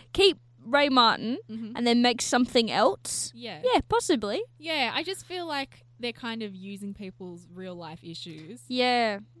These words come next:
Speaker 2: and not portraying them in a way that's meaningful.
Speaker 1: Yeah, it, it kinda, it just fell flat. But again,
Speaker 2: Yeah.
Speaker 1: it is just the first season. Do you reckon there'll be more?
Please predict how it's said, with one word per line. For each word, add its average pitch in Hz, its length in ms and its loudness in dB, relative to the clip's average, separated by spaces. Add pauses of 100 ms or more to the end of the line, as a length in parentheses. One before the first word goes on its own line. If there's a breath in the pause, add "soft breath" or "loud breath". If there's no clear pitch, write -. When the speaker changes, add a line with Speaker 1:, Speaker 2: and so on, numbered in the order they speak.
(120)
Speaker 2:
and 208 320 -4
not 208 200 -8
portraying 190 460 -8
them 180 140 -8
in 175 100 -8
a 170 60 -10
way 160 340 -10
that's - 560 -16 (340)
meaningful. 160 720 -14 (100)
Speaker 1:
Yeah, 220 500 0
it, 196 160 -6
it 240 200 -10
kinda, 277 320 0
it 247 80 -6
just - 240 -8
fell 233 160 0
flat. 190 380 -8 (440)
But 415 100 2
again, 392 200 2
Speaker 2:
Yeah. 262 60 -6
Speaker 1:
it 302 120 -8
is 381 200 -2
just 339 240 -4
the 294 100 -4
first 247 300 -2
season. 226 400 -6
Do 254 60 -6
you 254 40 -2
reckon 247 180 -6
there'll 247 120 0
be 226 120 -4
more? 220 300 -6